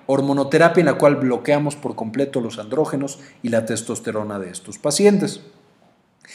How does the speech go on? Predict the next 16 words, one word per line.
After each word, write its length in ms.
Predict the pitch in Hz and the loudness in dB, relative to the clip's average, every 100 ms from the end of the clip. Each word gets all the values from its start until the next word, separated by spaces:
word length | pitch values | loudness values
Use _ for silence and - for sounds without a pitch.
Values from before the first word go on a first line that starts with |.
| - - | -10 4
Hay 160 | 165 | 8
algunos 400 | 175 160 180 175 | 8 8 6 6
otros 260 | 180 175 156 | 4 2 2
tratamientos 680 | 165 143 156 180 196 196 180 | 2 2 4 2 2 2 -2
que 100 | 131 | -4
pueden 460 | 110 - 135 139 165 | -8 -6 -4 0 4
darse, 320 | 208 202 185 | 4 4 0
pero 180 | 143 143 | 2 0
estos 220 | 143 147 | -2 -6
son 180 | 156 151 | -6 -6
como 240 | 131 113 | -8 -6
la 160 | 104 101 | -8 -4
clave 320 | 151 147 143 | 2 4 2
y 60 | |
la 120 | 117 113 | 2 2
base 380 | 156 170 123 | 2 2 -2